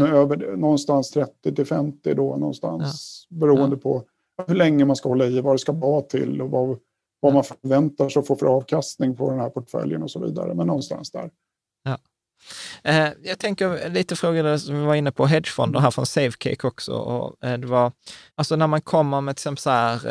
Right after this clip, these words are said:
Speaker 1: eh, private equity eller liksom onoterade investeringar.
Speaker 2: Mm.
Speaker 1: Sånt där, för där, där dribblar jag ju från tid till annan. Liksom, för jag upplever ju ibland att marknaden är effektiv, man ska äga hela marknaden,
Speaker 2: Mm.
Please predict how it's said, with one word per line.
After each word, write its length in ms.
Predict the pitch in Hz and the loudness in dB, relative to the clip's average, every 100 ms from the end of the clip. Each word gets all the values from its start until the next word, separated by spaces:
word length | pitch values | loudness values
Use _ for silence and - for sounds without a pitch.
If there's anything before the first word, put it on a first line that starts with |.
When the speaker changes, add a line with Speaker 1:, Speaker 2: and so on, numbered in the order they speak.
| 123 | -4
Speaker 1:
eh, 60 | |
private 580 | 113 - 131 127 131 - | -4 2 4 4 2 0
equity 720 | 147 - - 123 117 _ 120 117 113 113 | -2 -2 -6 -6 -6 _ -4 -4 -4 -4
eller 420 | 117 113 117 113 | -6 -4 -4 -4
liksom 320 | 117 - 120 135 | -6 -6 -6 0
onoterade 1120 | 135 131 117 - 117 117 110 117 117 113 113 | 2 2 0 0 0 2 0 0 0 -2 -2
investeringar. 1000 | 120 113 113 120 131 139 - 69 - - | -4 -4 -4 -4 -2 -2 -2 -8 -12 -8
Speaker 2:
Mm. 100 | 135 - _ _ | -8 -10 _ _
Speaker 1:
Sånt 220 | - 139 | -6 0
där, 300 | 165 151 - | 2 2 0
för 160 | - 147 | -4 -6
där, 360 | 143 135 156 147 | -2 2 4 4
där 220 | 175 175 | 4 2
dribblar 440 | 170 175 165 135 | 2 -2 0 2
jag 340 | 143 143 - 123 | 2 2 0 0
ju 200 | 127 160 - _ | 2 0 -2 _
från 160 | - 139 | 0 0
tid 320 | - 120 110 | 0 -2 -2
till 100 | - | -2
annan. 460 | 123 110 104 113 127 - _ _ - | -2 -2 -4 -6 -4 -6 _ _ -12
Liksom, 240 | 135 135 | -8 -6
för 100 | 127 | 0
jag 300 | 156 151 139 | 4 4 4
upplever 560 | 165 - - 120 117 117 | 0 -4 -2 -2 0 -2
ju 200 | 117 113 | -2 -2
ibland 680 | 120 123 110 - 127 131 139 - _ _ _ - | -4 -6 -6 -6 -8 -8 -10 -12 _ _ _ -4
att 380 | 127 113 - - _ _ _ | -2 -2 -8 -20 _ _ _
marknaden 520 | 147 156 196 170 175 175 | 0 2 2 0 -2 0
är 80 | 156 131 | -2 -4
effektiv, 540 | 110 113 - 123 127 | -6 -8 -8 -2 -2
man 120 | 131 131 | -2 -2
ska 140 | - | 0
äga 200 | 127 117 | 0 0
hela 180 | 117 113 | -2 -2
marknaden, 300 | 110 120 | -4 -6
Speaker 2:
Mm. 60 | 139 | -6